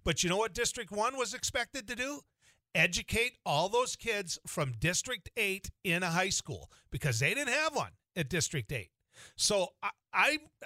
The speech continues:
this is pretty personal to me because you can attend all the meetings you want. A person can be as obstructive as they want, but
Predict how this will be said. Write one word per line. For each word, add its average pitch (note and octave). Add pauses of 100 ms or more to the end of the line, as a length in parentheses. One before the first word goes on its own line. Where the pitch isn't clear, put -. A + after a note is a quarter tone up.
(100)
this A3+
is D#4
pretty C#4+
personal G#3
to B2
me G#2 (200)
because E3
you G3
can D4+
attend A3+ (340)
all E3+
the A#3
meetings A#3+
you B3
want. A3+ (540)
A D#3+
person G#3
can G3
be F#3+
as D3
obstructive G#3
as A3
they D#3
want, F3 (460)
but F3+